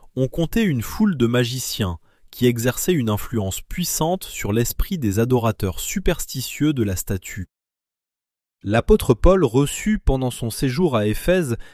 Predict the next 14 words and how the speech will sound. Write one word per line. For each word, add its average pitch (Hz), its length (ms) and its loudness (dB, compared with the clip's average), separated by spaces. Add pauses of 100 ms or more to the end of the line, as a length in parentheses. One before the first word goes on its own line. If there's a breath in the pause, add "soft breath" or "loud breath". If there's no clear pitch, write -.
(120)
des 131 140 2
témoignages 180 580 0
particuliers 175 720 -2
de 139 100 4
la 117 120 2
faveur 135 360 0
divine. 107 540 -2 (400 soft breath)
La 95 160 -2
puissance 151 560 -2
d'en 113 160 0
haut 170 340 6
accompagnait 160 640 0
ses 120 240 -2
efforts, 107 480 -2